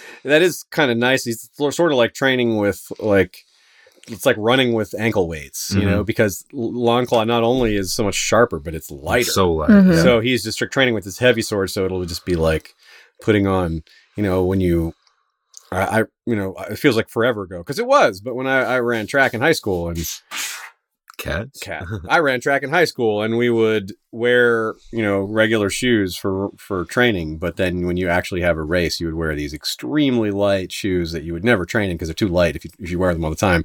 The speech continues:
Speaker 1: your, you know, your feet would <laughs>
Speaker 2: Right.
Speaker 1: be destroyed. But for just one day, they're great, and they're incredibly light, and it's, it's probably like that. That was really longer explanation than I needed, but
Speaker 2: <laughs>
Speaker 1: I
Speaker 2: This
Speaker 1: think
Speaker 2: is
Speaker 1: it fits
Speaker 2: Aziz without a
Speaker 1: perfectly.
Speaker 2: script.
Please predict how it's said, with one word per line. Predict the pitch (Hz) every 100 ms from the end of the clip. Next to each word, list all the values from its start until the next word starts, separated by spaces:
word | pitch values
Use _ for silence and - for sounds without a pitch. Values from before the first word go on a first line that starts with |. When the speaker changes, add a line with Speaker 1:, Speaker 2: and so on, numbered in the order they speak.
| - - - _
Speaker 1:
your, | 85 82 - -
you | 90
know, | 85
your | 82
feet | - 90
would | 78 73 - _ _ _
<laughs> | - - - - -
Speaker 2:
Right. | 101 82 80 _
Speaker 1:
be | 139
destroyed. | 123 - 160 123
But | 113
for | - 120
just | 139 127 -
one | 120 127 123
day, | 117 139 101
they're | 101 98
great, | 90 135 107
and | 92
they're | 95
incredibly | 104 - 254 165 147
light, | 143 127 104
and | 101
it's, | -
it's | 117 -
probably | 131 101
like | 82 -
that. | 65 - - - -
That | - 131
was | 110
really | 113 98 87 - _ _ 127
longer | 123 117
explanation | 107 - 104 101 98
than | 90
I | 85
needed, | 98 90 80
but | 82 80
Speaker 2:
<laughs> | - - - -
Speaker 1:
I | 113
Speaker 2:
This | 131
Speaker 1:
think | 156
Speaker 2:
is | 101
Speaker 1:
it | 113
fits | 101 -
Speaker 2:
Aziz |
without | 101
a | 90
Speaker 1:
perfectly. | 90 87 85 - - 135
Speaker 2:
script. | 139